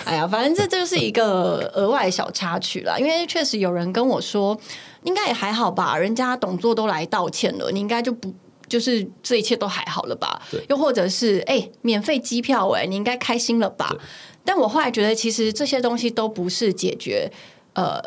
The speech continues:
Speaker 1: 我没有要说那个安抚我们，而是说解决这个，
Speaker 2: 对。
Speaker 1: 这个事件造成的一个方式，
Speaker 2: 我觉得我们
Speaker 1: 并不是因为事后，
Speaker 2: 对。
Speaker 1: 事后弥补，而是我们今天可以讨论的是，他可以怎么样的在这件事情发生之前就避免。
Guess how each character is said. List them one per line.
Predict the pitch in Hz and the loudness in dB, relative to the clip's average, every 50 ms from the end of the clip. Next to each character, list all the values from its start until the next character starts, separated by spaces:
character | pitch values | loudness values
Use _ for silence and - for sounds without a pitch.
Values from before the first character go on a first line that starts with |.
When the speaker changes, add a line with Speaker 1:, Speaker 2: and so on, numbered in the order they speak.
| - - _ - - _ _ | -12 -16 _ -20 -20 _ _
Speaker 1:
我 | - 233 | 2 4
没 | 254 330 | 4 4
有 | 349 | 4
要 | 302 277 | 2 2
说 | 277 277 254 254 262 254 - - - | 0 0 0 0 -2 -4 -8 -8 -6
那 | 220 220 | -4 -2
个 | 208 196 180 170 160 - - - _ | 0 0 0 0 -2 -4 -6 -8 _
安 | - 208 208 214 214 | -6 -4 -2 -4 -2
抚 | - 190 | -2 -2
我 | 160 - - - | -2 -2 -2 -4
们， | - - - - - | -4 -6 -8 -8 -4
而 | - 190 | -2 -2
是 | 208 254 247 | 0 0 0
说 | 247 - 220 220 | 0 2 2 0
解 | 220 220 - - 175 160 160 | 0 -2 -2 -2 -2 -2 -2
决 | - - 175 175 175 185 | -2 -4 -4 -2 -2 -2
这 | - 254 233 | -2 0 0
个， | 226 180 170 165 - | 2 0 0 0 -2
Speaker 2:
对。 | - - - _ - | -6 -10 -18 _ -4
Speaker 1:
这 | - 277 | -2 0
个 | 214 190 | 2 2
事 | - - - 240 202 190 | 0 0 2 0 0 0
件 | - 233 202 180 180 | 0 0 0 0 0
造 | 180 - 233 175 170 | 0 -2 -2 -2 -2
成 | 160 - - 185 - - | -2 -4 -6 -6 -8 -6
的 | - - | -6 -6
一 | - | -4
个 | - - | -4 -6
方 | - - - 147 - | -4 -4 -6 -6 -4
式， | - - 208 | -4 0 2
Speaker 2:
我 | 143 | 4
觉 | 143 160 | 6 6
得 | 202 | 6
我 | 220 | 6
们 | 208 156 | 4 4
Speaker 1:
并 | 135 | 4
不 | 127 247 | 4 4
是 | 226 | 4
因 | 220 240 | 4 4
为 | 226 | 4
事 | 220 - - - 220 202 | 4 2 2 2 2 2
后， | 196 220 214 175 | 4 2 2 2
Speaker 2:
对。 | - - - - - - - - | 0 -4 -10 -16 -18 -20 -8 -4
Speaker 1:
事 | - 269 254 | 0 2 2
后 | 226 233 220 | 4 4 4
弥 | 190 175 165 165 | 4 2 0 0
补， | 165 185 - | 0 0 2
而 | - 190 208 | 2 2 2
是 | 202 - 320 277 202 185 - - | 2 0 2 2 2 0 0 0
我 | 196 | 2
们 | 196 190 185 196 | 2 4 4 4
今 | 226 | 4
天 | 247 254 | 2 2
可 | 254 226 196 | 2 0 -2
以 | |
讨 | 180 190 180 165 | -2 -2 -2 0
论 | 175 202 208 180 | 0 2 0 0
的 | 180 | 0
是， | 170 - 202 180 185 - - - - | 0 0 0 -2 -2 -6 -14 -8 -4
他 | - 311 | -2 -2
可 | 311 - 226 220 | -2 0 2 2
以 | 220 226 | 2 2
怎 | 220 - 196 | 0 -2 -2
么 | 175 180 | -2 0
样 | 180 220 214 185 | 0 0 0 0
的 | 185 185 | 0 -2
在 | - - 233 208 185 | 0 0 0 0 0
这 | 185 233 233 | 0 0 0
件 | 226 214 214 | 0 0 0
事 | 220 240 | 0 0
情 | 208 185 | 0 0
发 | 180 247 262 | 0 0 0
生 | 269 285 277 | 2 2 0
之 | 277 277 285 285 | 2 0 -2 -2
前 | 285 - - - - - 175 185 | -2 -2 -2 -2 -2 -4 -4 -2
就 | - 208 | -2 -2
避 | 185 190 214 190 185 | -2 0 -2 -4 -4
免。 | - - - | -4 -8 -10